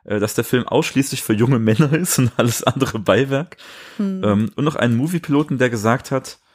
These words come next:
Speaker 1: dass er nichts im Film ertragen konnte, bis auf den Bruder und den Hund. Ähm, also klingt auch nicht unbedingt nach einem, <laughs> nach einem Film, den ich mir ansehen würde. Ähm,
Speaker 2: Nee,
Speaker 1: ihr
Speaker 2: du
Speaker 1: fandet ihn
Speaker 2: würdest den
Speaker 1: okay,
Speaker 2: hassen.
Speaker 1: ihr gebt beide drei Komma fünf Sterne.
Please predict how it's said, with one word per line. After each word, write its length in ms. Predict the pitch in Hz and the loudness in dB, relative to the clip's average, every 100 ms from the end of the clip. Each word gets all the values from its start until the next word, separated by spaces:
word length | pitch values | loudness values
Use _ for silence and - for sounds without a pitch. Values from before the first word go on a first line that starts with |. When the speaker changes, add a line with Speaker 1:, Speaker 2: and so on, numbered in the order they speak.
| _ - | _ -6
Speaker 1:
dass 160 | - 107 | -4 0
er 80 | |
nichts 240 | 113 151 - | 0 0 -2
im 80 | 135 | 0
Film 220 | 135 120 | 0 -2
ertragen 420 | 107 113 113 135 | -4 -2 -2 -2
konnte, 280 | 127 127 113 | -4 -4 -4
bis 160 | 113 | -6
auf 100 | - | -6
den 180 | - 104 | -2 -2
Bruder 380 | 98 107 131 120 | -2 -2 0 0
und 140 | 113 107 | 0 -4
den 160 | 95 | -2
Hund. 340 | 139 76 - _ _ _ - | -4 -4 -10 _ _ _ -10
Ähm, 260 | 90 87 87 - 320 | -6 -4 -2 0 2
also 140 | 403 - | 0 -2
klingt 260 | - 127 | -4 -2
auch 140 | - - | -4 -4
nicht 220 | 120 - | -8 -8
unbedingt 280 | 104 104 98 | -6 -6 -6
nach 200 | 101 - | -6 -2
einem, 180 | 104 104 | -2 -4
<laughs> 1040 | - 180 - - - - _ _ 277 269 - | -4 -4 -4 -8 -8 -10 _ _ -14 -10 -4
nach 200 | 117 156 | -2 0
einem 120 | 123 | -2
Film, 320 | - 156 151 | 0 0 0
den 140 | - 123 | -4 -6
ich 160 | - | -4
mir 100 | 127 | -4
ansehen 400 | 104 131 95 87 | -4 -2 -2 -2
würde. 220 | 80 98 170 - - - - - | -4 -8 -8 -14 -18 -18 -20 -6
Ähm, 380 | 110 107 107 110 _ - | -2 -2 -2 -8 _ -8
Speaker 2:
Nee, 100 | 190 | -2
Speaker 1:
ihr 60 | 180 | 0
Speaker 2:
du 20 | |
Speaker 1:
fandet 200 | 185 202 | 2 2
ihn 60 | 208 | 2
Speaker 2:
würdest 40 | |
den 120 | 151 170 | 0 0
Speaker 1:
okay, 120 | 135 | 0
Speaker 2:
hassen. 80 | 180 | 0
Speaker 1:
ihr 60 | |
gebt 220 | 156 156 | -2 -2
beide 260 | 127 190 190 | 0 0 0
drei 180 | 143 160 | -2 -2
Komma 200 | 156 156 | -4 -6
fünf 200 | - 151 | -4 -6
Sterne. 380 | - 139 123 | -2 -2 -2